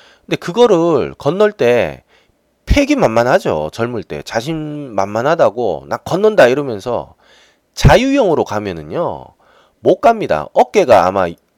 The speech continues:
어깨가 닳아가지고 아마 못 갈 거야. 열이 나가지고. 그 어떻게 가야겠어요? 슬금슬금 배영도 했다가 쉬엄쉬엄, 예, 그렇게 가는 겁니다. 그렇게. 근데 이 주식은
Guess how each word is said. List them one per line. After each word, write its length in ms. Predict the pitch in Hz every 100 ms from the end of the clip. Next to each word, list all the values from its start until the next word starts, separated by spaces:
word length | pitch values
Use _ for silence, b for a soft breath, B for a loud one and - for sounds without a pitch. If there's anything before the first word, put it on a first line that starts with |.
| _
어깨가 360 | 233 - 196 107
닳아가지고 540 | - 147 165 104 82
아마 160 | 80 80
못 200 | 82 120
갈 160 | 135
거야. 200 | 131 73
열이 240 | 85 113 120
나가지고. 520 | 87 71 69 - - _ _ _ _ _ _ _ _ _
그 100 | -
어떻게 340 | 156 180 254 156
가야겠어요? 640 | 104 78 76 127 135 69 _ _ _ _ _
슬금슬금 920 | - 117 131 131 135 131 175 175 156
배영도 380 | 127 165 185 151
했다가 540 | 151 156 127 85 65 _ _ _ _
쉬엄쉬엄, 960 | - - 123 123 123 123 156 135 107 135 _ _ _ _ _
예, 80 | - -
그렇게 240 | 262 -
가는 240 | 170 175
겁니다. 280 | 190 147 95
그렇게. 540 | 87 87 92 92 85 67 _ _ _ _ _ _ _ _
근데 140 | - 196
이 60 |
주식은 1080 | - 214 - 285 254 202 175 185 139 80